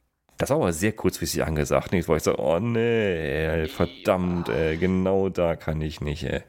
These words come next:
Speaker 2: Ja.
Speaker 1: Ja, das war im
Speaker 2: Ja.
Speaker 1: Juli, war das, ne?
Speaker 2: Im Juli,
Speaker 1: Juli.
Speaker 2: achtzehnter Juli.
Speaker 1: Genau, richtig. Night
Speaker 2: Ähm.
Speaker 1: of the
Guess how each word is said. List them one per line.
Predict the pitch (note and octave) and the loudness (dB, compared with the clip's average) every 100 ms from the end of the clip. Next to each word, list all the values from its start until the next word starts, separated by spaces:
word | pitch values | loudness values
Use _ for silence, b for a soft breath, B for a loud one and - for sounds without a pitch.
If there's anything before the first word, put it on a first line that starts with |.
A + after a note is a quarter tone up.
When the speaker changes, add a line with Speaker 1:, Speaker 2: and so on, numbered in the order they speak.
| B B B | B B B
Speaker 2:
Ja. | F2 F2 G#2+ G#2 | -14 -8 -4 0
Speaker 1:
Ja, | E2+ F2+ F2 E2+ D#2+ D2+ C#2+ C2 C2+ C#2 C#2 C2 C2+ - - A#2+ - | 0 2 2 2 0 0 -2 -2 -4 -2 -2 -4 -4 -6 -8 -10 -6
das | E2+ G#2 | -2 0
war | G#2+ | 0
im | F#2 F#2 F2+ | 0 -2 -2
Speaker 2:
Ja. | |
Speaker 1:
Juli, | F2 A2+ B2+ D#2 B1 | -2 0 0 0 0
war | C#2 | 0
das, | C2 C2+ - | 0 -4 -2
ne? | G2+ C3+ - _ - | -2 -2 -8 _ -8
Speaker 2:
Im | A2+ | -6
Juli, | G#2+ A2 B2 G2 F2 - | -4 -4 -4 -6 -8 -8
Speaker 1:
Juli. | F2 D2+ | -4 -2
Speaker 2:
achtzehnter | D2+ A2+ G#2+ | -2 -4 -4
Juli. | G2 G#2 A2 G#2+ | -4 -2 -2 -2
Speaker 1:
Genau, | D2 D2 D2 D2 C#2 C#2+ | 0 0 0 0 0 0
richtig. | C2+ D2 - - C2 - - B B B B - | -2 -4 -4 -6 -6 -10 -16 B B B B -12
Night | C#2+ D2 D#2 G2+ F#2 | -4 0 2 0 -2
Speaker 2:
Ähm. | - | -2
Speaker 1:
of | E2+ | -2
the | - - D#2 | -2 0 0